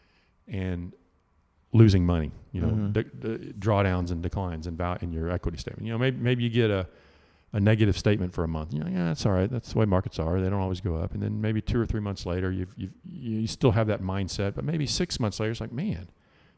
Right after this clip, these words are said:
Speaker 1: this is six straight months I've been losing money. The market's not good. People on the T V and news are talking about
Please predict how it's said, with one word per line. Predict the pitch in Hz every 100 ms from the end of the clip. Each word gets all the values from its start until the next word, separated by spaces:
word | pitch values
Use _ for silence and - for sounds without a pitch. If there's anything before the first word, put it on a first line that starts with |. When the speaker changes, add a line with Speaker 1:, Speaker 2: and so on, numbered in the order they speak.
| -
Speaker 1:
this | -
is | 98
six | - - 185
straight | - 120 92
months | 104 247 -
I've | 92
been | 92
losing | 95 85 78
money. | 113 269 254 - _ _ _ _ _ _ 104
The |
market's | 90 196 - -
not | 110 98
good. | 110 180 180
People | - - -
on | 123
the | 95
T | - 156
V | 127 151 170
and | 98 82 104 110
news | 101 151 180 139
are | 98
talking | - 131 127 120
about | 120 120 120 -